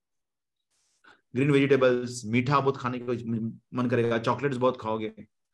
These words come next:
तो बच्चों का खाना खाओगे, बच्चों को जो अच्छा लगता है, जैसे बच्चों को ब्रेड बटर अच्छा लग जाता है या ब-, या चीज केक अच्छा लग जाता है, तो you will like those kind of things। चीज अच्छा लगेगा,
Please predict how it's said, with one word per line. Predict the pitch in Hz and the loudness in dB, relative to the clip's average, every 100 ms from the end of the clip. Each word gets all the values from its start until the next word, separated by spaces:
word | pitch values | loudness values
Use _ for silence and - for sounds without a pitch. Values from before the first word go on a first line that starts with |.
| _ - | _ -4
तो | 135 | 0
बच्चों | 139 175 | 2 4
का | 175 170 | 4 4
खाना | 165 160 156 | 2 0 0
खाओगे, | 147 147 156 - _ _ - | 0 -4 -6 -14 _ _ -8
बच्चों | 120 120 | -6 -2
को | 156 | 2
जो | 156 | 4
अच्छा | 147 151 | 4 2
लगता | 139 143 | 0 -2
है, | 131 | -2
जैसे | 135 - | -4 -4
बच्चों | 123 131 | -6 -2
को | 131 143 127 - - | 0 0 0 -10 -12
ब्रेड | 110 127 139 135 | 0 4 4 4
बटर | 131 131 | 2 4
अच्छा | 120 123 | 2 0
लग | 120 117 | 0 -2
जाता | 113 117 110 110 | -4 -6 -8 -8
है | 110 - _ - | -14 -18 _ -6
या | 120 | -2
ब-, | 117 107 123 117 110 107 107 113 | 0 0 2 2 2 -2 -4 -4
या | 110 | -6
चीज | - 147 151 - - | 2 2 2 -4 -4
केक | 151 147 147 | 2 2 2
अच्छा | 127 131 | -2 -2
लग | 113 | -2
जाता | 110 98 117 | -2 -4 -6
है, | |
तो | 160 | -4
you | 160 | -2
will | 170 170 | 0 2
like | 151 120 | 2 2
those | 139 139 | 0 0
kind | 127 | -6
of | 123 | -6
things। | 127 - | -10 -16
चीज | - - 147 | -12 0 2
अच्छा | 131 135 | 2 0
लगेगा, | 127 127 127 120 | -2 0 -4 -8